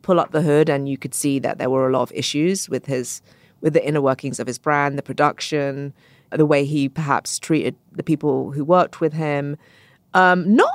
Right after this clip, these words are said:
a story that we haven't seen in fashion before, not a story that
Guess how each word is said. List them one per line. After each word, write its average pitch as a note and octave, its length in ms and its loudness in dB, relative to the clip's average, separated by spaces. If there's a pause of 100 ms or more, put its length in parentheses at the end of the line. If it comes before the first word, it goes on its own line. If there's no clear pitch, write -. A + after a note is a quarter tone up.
a - 40 -2
story D4+ 380 4
that A3 140 0
we A3+ 80 0
haven't G3 220 2
seen F3+ 420 0
in F3 120 -2
fashion D#3+ 300 0
before, D#3+ 440 0
not F3 180 4
a E3+ 40 -2
story E3 360 0
that C#3+ 240 -2